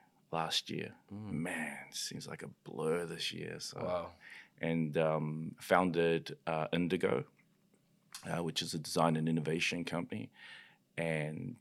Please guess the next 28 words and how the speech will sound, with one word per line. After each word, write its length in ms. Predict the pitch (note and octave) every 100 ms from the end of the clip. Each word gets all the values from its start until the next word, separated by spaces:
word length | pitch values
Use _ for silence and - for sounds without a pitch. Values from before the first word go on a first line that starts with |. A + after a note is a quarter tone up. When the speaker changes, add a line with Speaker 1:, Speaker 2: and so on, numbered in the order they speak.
| -
Speaker 1:
taken 320 | A2 A#2+ A#2
a 60 | F2+
lot 300 | E2 E2+ F2
of 100 | D#2+
the 180 | E2
frameworks 800 | D2+ - E2+ E2+ E2 D#2 - - -
that, 280 | D#2 D2+ -
um, 680 | F#2 D2+ D2+ D2+ - - - - -
I 80 | E2
developed 640 | D#2+ D#2 D#2+ E2 E2 D#2
and 260 | D#2 D2 D#2
that 140 | D2+ D#2+
we 120 | D2+
utilized 640 | D2+ D#2+ E2 D2+ D2 D2+
at 100 | D2+
Xero 600 | C#2+ D2 D#2 D2+ D2 D2
to 160 | - B1+
create 460 | - - D2+ D2 -
high 200 | C#2 D2+
growth 420 | D#2+ D#2+ - - - - - - -
and 140 | D2
scale 340 | - - D#2
globally, 720 | D2 D2 D#2 D2+ D2 D2 C#2+ D2+
and 240 | D2 C#2+
took 160 | - E2+
those 220 | D#2 D2+
principles 800 | - D#2+ D2+ - - D#2 D2 -
and 180 | C#2+